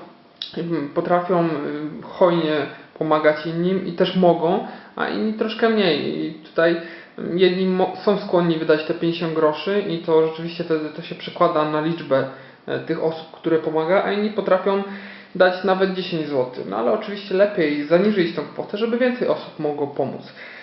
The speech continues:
I minusem właśnie największym tej aplikacji jest to, że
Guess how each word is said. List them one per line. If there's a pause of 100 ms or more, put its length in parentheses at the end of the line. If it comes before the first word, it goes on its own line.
(300)
I
minusem
właśnie
największym
tej
aplikacji
jest
to,
że